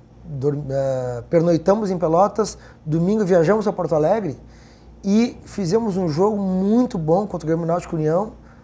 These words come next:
atual vice-campeão do estado, onde nós fomos perder no quinto set. E, eh, por três sets a dois. Dando sequência, nós fizemos um jogo em Santa Maria contra a equipe de Passo Fundo, onde nós tínhamos perdido por três a um lá,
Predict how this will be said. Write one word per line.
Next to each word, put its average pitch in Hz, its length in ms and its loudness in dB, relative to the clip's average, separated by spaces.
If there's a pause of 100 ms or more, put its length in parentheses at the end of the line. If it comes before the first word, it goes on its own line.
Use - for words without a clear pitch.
(180)
atual 151 340 -2
vice-campeão 165 540 -4
do 160 60 -4
estado, 170 480 -2
onde 185 200 -4
nós 196 220 -8
fomos 196 240 -8
perder 180 340 -2
no 220 120 -6
quinto 240 420 -2
set. 131 480 -12 (1400)
E, 247 300 4 (160)
eh, 190 320 4 (120)
por 170 100 -4
três 190 220 0
sets 185 200 4
a 185 40 2
dois. 139 500 -6 (440)
Dando 202 460 2
sequência, 220 560 2
nós 208 260 -6
fizemos 202 380 -2
um 196 80 -2
jogo 190 180 2
em - 20 -2
Santa 170 200 -2
Maria 160 480 0 (400)
contra 165 240 -4
a - 20 -6
equipe 180 220 -6
de 160 80 -4
Passo 175 280 -2
Fundo, 220 440 -2
onde 175 240 0
nós 156 140 -2
tínhamos 180 220 -6
perdido 156 500 -2
por 151 160 -8
três 160 280 0
a 147 80 4
um 180 180 -4
lá, 160 260 -2